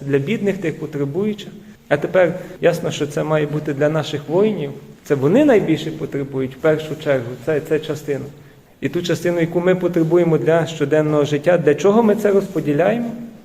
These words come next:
Щоб збирати і багатіти у Бозі.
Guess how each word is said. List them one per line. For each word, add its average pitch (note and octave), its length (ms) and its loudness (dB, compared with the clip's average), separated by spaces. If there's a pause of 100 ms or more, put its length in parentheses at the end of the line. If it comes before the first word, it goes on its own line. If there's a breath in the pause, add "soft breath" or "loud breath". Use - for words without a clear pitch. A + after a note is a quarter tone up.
(100)
Щоб C#3 260 2
збирати D3+ 580 2 (460 loud breath)
і C#3 60 -6
багатіти C3 640 -4 (360 loud breath)
у C3+ 100 -4
Бозі. C#3 480 2